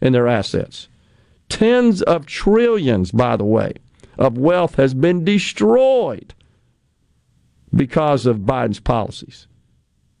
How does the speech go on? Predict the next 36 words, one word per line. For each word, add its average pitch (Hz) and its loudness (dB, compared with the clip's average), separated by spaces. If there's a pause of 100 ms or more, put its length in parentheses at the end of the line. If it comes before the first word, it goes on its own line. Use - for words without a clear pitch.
(320)
Just - -2
look 214 2
at 233 -4
the 226 2
market. 233 0
Where 175 4
do 233 0
you 220 2
think 233 0
all 233 2
those 233 2
assets 240 0
are? 240 -4 (120)
That's 156 0
where 220 2
a 220 0
lot 240 2
of 240 0
them 226 2
are. 240 0 (1600)
Commercial 214 0
real 226 2
estate. - -4 (400)
We're 147 2
another 220 0
place 131 0
where, 110 2
like, 101 0 (460)
housing. 294 -2 (440)
Let's 165 0
be 175 -2
honest. 240 -6
We 127 2
had 180 2
a 220 0
bubble, 175 -2